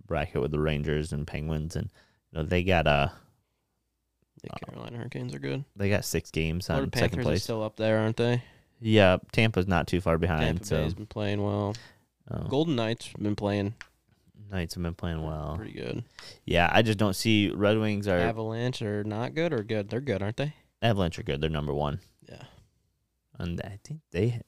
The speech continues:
Speaker 1: do they have the best record overall?
Speaker 2: I think so.
Speaker 1: I think so.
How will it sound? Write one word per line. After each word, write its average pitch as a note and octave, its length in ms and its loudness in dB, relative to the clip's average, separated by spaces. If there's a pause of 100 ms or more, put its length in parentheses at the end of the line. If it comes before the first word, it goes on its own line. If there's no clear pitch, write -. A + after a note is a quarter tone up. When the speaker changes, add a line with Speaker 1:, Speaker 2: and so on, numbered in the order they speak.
(160)
Speaker 1:
do G2 140 -2
they A2+ 60 2
have B2 160 2
the F#2 60 -2
best F#2+ 360 0
record A2+ 380 2
overall? A2+ 640 4 (400)
Speaker 2:
I C3 40 -6
think C3 160 0
so. F#2+ 300 -8 (240)
Speaker 1:
I A2 80 -2
think G2 200 4
so. B1+ 320 -2